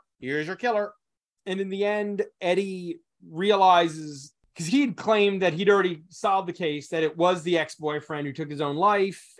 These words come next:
And when Gordon claims the W, because Batman let him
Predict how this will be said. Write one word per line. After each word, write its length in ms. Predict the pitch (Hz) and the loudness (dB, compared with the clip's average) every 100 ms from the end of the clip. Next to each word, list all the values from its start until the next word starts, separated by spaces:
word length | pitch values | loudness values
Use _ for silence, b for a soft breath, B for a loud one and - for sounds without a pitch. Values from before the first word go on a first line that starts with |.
| _ | _
And 540 | 175 156 147 143 143 139 _ | -10 -6 -4 -6 -8 -12 _
when 500 | - 170 185 180 175 - _ | -4 -2 0 -2 -6 -10 _
Gordon 760 | 180 202 220 214 190 156 143 151 _ | 8 8 8 4 -2 -4 -8 -14 _
claims 540 | - 190 175 165 127 | 0 2 2 -2 -4
the 80 | 147 | 0
W, 680 | 156 170 175 147 120 98 92 - | 6 6 4 0 -4 -10 -18 -6
because 440 | 160 156 147 131 127 | 0 2 2 0 -6
Batman 460 | - 170 170 160 151 | 4 6 6 2 0
let 260 | 139 160 170 | 4 4 6
him 500 | 151 135 123 123 | 2 -4 -10 -14